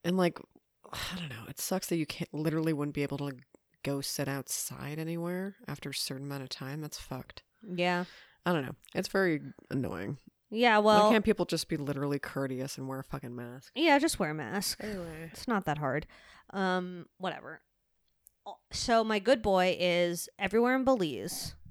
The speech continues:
Speaker 2: Like, for, as a nation, they decided what hot sauce they're gonna serve at restaurants.
Speaker 1: Okay.
Speaker 2: And it's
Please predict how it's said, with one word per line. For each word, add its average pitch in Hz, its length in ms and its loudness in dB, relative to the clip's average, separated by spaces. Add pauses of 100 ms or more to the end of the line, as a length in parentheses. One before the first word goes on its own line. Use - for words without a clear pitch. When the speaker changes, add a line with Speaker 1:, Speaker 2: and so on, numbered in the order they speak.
(420)
Speaker 2:
Like, 262 180 0
for, - 220 -2
as 320 160 8
a 415 60 6
nation, 220 340 4
they 180 140 4
decided 160 520 -2
what 165 180 -2
hot 160 220 -2
sauce 151 280 0
they're 160 100 -4
gonna 151 220 -2
serve 143 240 -2
at 165 120 -2
restaurants. - 680 -8 (220)
Speaker 1:
Okay. 247 260 -12
Speaker 2:
And 202 160 4
it's - 320 2